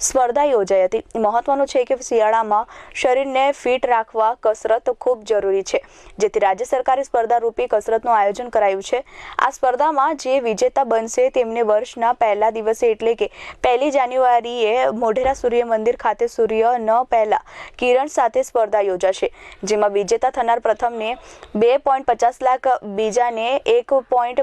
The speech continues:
પંચોતેર લાખ અને ત્રીજાને એક લાખ રૂપિયા ઇનામ આપવામાં આવશે. આમ, ગુજરાત યોગ બોર્ડ દ્વારા યોગા ટ્રેનરને સાથે રાખી અલગ અલગ જિલ્લા અને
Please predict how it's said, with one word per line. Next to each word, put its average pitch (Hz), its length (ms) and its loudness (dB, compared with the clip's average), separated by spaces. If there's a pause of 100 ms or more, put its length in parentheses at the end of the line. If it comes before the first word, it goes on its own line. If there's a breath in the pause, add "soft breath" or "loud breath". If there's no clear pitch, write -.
પંચોતેર 233 480 0
લાખ 220 240 0 (140)
અને 208 180 -4 (300 loud breath)
ત્રીજાને 254 500 0 (180)
એક 254 240 -2
લાખ 240 320 0
રૂપિયા 233 400 0
ઇનામ 220 360 -2
આપવામાં 214 420 -2
આવશે. 190 240 -4 (380 loud breath)
આમ, 277 180 -2
ગુજરાત 247 400 0
યોગ 240 420 -2
બોર્ડ 247 240 0 (140)
દ્વારા 233 260 0 (640 soft breath)
યોગા 254 320 0
ટ્રેનરને 254 580 0 (200)
સાથે 247 400 0
રાખી - 260 -2 (100)
અલગ 269 240 0
અલગ 269 240 -2
જિલ્લા 233 320 2
અને 233 100 -4